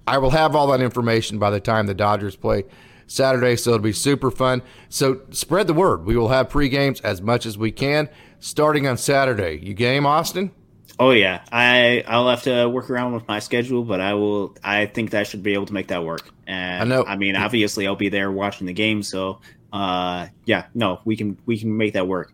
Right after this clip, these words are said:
Speaker 2: And it's gonna be, it's gonna be a fun show, obviously. Uh, we love the interaction, uh,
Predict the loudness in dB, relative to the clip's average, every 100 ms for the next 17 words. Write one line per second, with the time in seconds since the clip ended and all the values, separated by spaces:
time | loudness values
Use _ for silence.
0 | -10 -4 -2 -2 -2 0 2 2 -2 -6
1 | 0 4 8 8 6 4 2 2 2 4
2 | 4 4 4 4 2 2 2 2 0 -12
3 | -16 0 2 4 2 2 4 4 4 0
4 | -2 0 0 0 0 0 -2 -4 -4 -2
5 | -4 -4 -2 0 0 -4